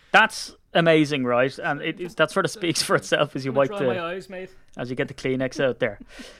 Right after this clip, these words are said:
Speaker 1: But my, here's my talking point behind it, and maybe I'm just being, well, we all, we all know I'm an expert in the body of the language,
Speaker 2: Body language.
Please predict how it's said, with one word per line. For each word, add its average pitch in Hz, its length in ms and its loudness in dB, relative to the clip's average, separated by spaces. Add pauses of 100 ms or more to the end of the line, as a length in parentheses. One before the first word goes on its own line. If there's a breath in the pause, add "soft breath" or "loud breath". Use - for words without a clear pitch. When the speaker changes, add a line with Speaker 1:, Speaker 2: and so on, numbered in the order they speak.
(160 loud breath)
Speaker 1:
But 196 100 4
my, 262 140 6
here's 240 300 0
my 254 100 4
talking 240 320 2
point 190 220 2
behind 147 240 2
it, 135 80 2
and 135 80 2
maybe 196 260 4
I'm 170 140 0
just 170 180 -2
being, 139 580 -4 (320)
well, 190 240 2
we 214 60 2
all, 220 140 4
we 208 120 2
all 226 120 4
know 196 160 2
I'm 175 100 -2
an 147 100 2
expert 135 440 -2
in 117 640 -6
the 127 80 -10
body 120 440 -2
of 123 180 -4
the 117 80 -8
language, 120 320 -2
Speaker 2:
Body 117 120 -6
language. 127 200 -4